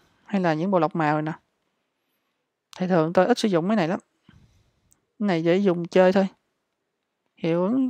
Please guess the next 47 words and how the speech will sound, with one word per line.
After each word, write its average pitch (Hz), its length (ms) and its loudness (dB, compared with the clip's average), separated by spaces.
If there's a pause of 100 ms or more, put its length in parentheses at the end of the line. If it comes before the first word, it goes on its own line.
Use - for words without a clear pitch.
ờ, 196 300 -2
làm 160 220 0
video, 185 320 2
ca 185 120 0
nhạc, 160 280 -2
M 185 180 -2
V 190 80 0
gì 185 200 2
thôi. 175 200 0
Còn 165 140 -4
bình 151 80 -8
thường 151 200 0
chúng 170 100 -6
ta 143 100 0
ít 90 140 0
dùng 156 200 2
lắm. 185 120 -6 (680)
Rồi, 165 140 2
vậy 156 80 0
là 160 80 0
xong 196 200 4
hả 214 100 2
bạn? 165 120 0 (680)
Sau 190 140 0
khi 196 140 2
bạn 170 240 -2
chỉnh 190 260 -2
sửa 175 200 0
xong 185 240 2
rồi 160 180 2
á, 180 60 0
thì 170 160 -4
các 185 100 -2
bạn 160 200 -2
sẽ 175 160 -4
click 220 180 -2
vào 156 240 0
cái 196 160 -4
chữ 170 320 -2 (880)
xong 175 320 4 (920)
ở 156 160 0
góc 202 160 0
trên 180 160 -2
cùng 156 180 0
bên 156 60 -4
tay 180 100 0
trái. 180 300 -2